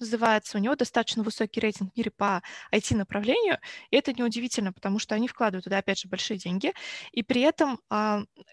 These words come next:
люди, э, у нас вот часто бывают ребята, кто заинтересован именно в I T, и, как правило, они хотят, естественно, в будущем писать какие-то мощные программы, допустим, для медицинского какого-то научного центра,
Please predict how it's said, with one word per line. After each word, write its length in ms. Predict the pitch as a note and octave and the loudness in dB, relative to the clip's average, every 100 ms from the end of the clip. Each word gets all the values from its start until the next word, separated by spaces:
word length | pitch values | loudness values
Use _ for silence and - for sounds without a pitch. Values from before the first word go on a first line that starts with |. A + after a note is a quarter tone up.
| _ | _
люди, 320 | A#3+ C#4+ A#3+ | 0 0 2
э, 120 | A3+ - | 0 0
у 320 | - G#3 G3+ | -4 -2 0
нас 180 | A3 C4+ | 2 2
вот 100 | - | 2
часто 240 | C4+ - G#3+ | 0 0 0
бывают 260 | A#3+ A#3 | 2 2
ребята, 300 | A#3+ A#3 A4 | 4 4 4
кто 160 | - C4 | 2 0
заинтересован 540 | A#3+ A#3+ B3+ C4 C#4+ | 0 -2 2 4 2
именно 280 | - A#3+ A3+ | 2 2 4
в 60 | G#3 | 2
I 100 | G#3 | 0
T, 300 | - F#3+ F#3 - - - - - | -4 -6 -8 -14 -16 -16 -12 -4
и, 420 | A#3+ A#3+ G#3 - - | 0 4 4 2 -4
как 160 | - A3+ | -6 0
правило, 280 | - D4+ D#4+ | 6 6 6
они 180 | G#3+ B3 | 4 2
хотят, 320 | A3 - A#3+ | 0 -2 -2
естественно, 400 | G#3+ - - G3+ | -2 -4 -2 -4
в 40 | |
будущем 360 | G#3+ A#3+ - G3 | -2 -4 -2 -4
писать 360 | - - F#3+ | -2 -4 -4
какие-то 580 | - - G3+ - G3+ G3 - - - | -6 -12 -12 -6 -4 -4 -8 -16 0
мощные 400 | A3 A#3 - G3 | 4 4 4 -2
программы, 460 | - F3+ F#3 F#3 F3 | -2 -4 -2 -2 -4
допустим, 400 | F3 - - G3 | -6 -10 -6 -2
для 100 | G#3 | 2
медицинского 640 | A3+ A#3 - A#3 - - F#3 | 2 2 0 -4 -4 -8 -10
какого-то 420 | F#3+ - F#3 G3 | -8 -6 -4 -4
научного 460 | F#3 F#3 - F#3 | -4 -4 -6 -8
центра, 440 | F#3 - F#3 - | -6 -4 -4 -4